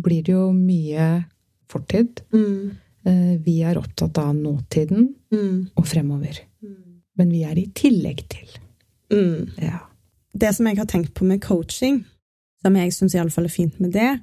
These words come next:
Speaker 1: Mm.
Speaker 2: er at jeg opplever at det fremdeles for mange er veldig tabu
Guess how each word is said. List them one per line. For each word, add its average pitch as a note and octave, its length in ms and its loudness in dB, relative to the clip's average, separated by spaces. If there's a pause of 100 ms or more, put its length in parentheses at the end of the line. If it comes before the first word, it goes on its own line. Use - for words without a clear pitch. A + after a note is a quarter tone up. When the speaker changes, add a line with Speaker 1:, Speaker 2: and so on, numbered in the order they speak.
(100)
Speaker 1:
Mm. E3 240 0 (360)
Speaker 2:
er G3 200 4
at - 500 -6 (100)
jeg A3 180 2
opplever E3 420 0
at D#3+ 80 -4
det D#3+ 100 -2
fremdeles D#3 840 -2
for - 160 -2
mange D#3+ 280 0
er F#3+ 140 2
veldig E3 280 -2
tabu D#3+ 640 0